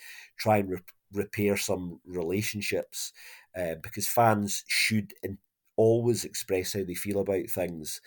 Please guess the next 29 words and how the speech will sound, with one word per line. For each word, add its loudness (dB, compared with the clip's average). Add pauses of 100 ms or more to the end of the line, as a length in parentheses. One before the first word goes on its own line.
(340)
But 6
I 8
had 2
a 6
feeling 0
that -4
the -12
demonstration 0
at -10
Schlesien -2
in -4
deliberately 0
stopping -2
the -4
game -4 (340)
was, -4 (140)
while 6
understandable, 0 (360)
probably 0
not -2
the -8
best -2
way -2
of, -4
of -6
kinda -6
going -2
about 0
how -2